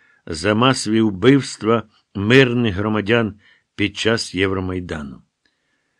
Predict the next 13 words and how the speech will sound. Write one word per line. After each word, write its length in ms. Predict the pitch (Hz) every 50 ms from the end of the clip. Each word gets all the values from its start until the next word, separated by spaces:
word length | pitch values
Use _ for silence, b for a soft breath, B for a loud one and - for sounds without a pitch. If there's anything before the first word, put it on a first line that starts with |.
| _ _ _ _
За 220 | - 123 107 147 151
твердженням 720 | - 123 143 170 175 170 165 139 120 127 131 127 123 117 104
видання 580 | 117 123 107 107 123 127 123 120 117 120 - -
"Українська 680 | 104 92 - 101 107 110 107 104 98 - - - 101 92
Правда", 680 | - 98 95 110 123 123 117 101 85 85 73 69 - _ _ _ _ _ _ _ _ _ _ _
колишній 600 | _ - 95 101 117 131 123 - - 110 117 113
президент 920 | 95 - 104 104 104 92 101 107 92 107 120 135 131 127 123 - - - _ _ _ _ _ _ _ _ _ _ _ _
украв 640 | - 113 110 110 117 120 139 151 156 156 139 139 -
у 140 | 113 113 110
держави 580 | 104 120 110 101 90 117 139 147 147 147 143
понад 380 | 139 117 123 123 123 127 120 -
сто 640 | - - - - - _ 131 139 151 156 160 160 165 _ _ _ _ _ _ _ _ _ -
мільярдів 880 | 104 110 107 107 104 95 107 113 113 107 104 95 95 104 101 101 95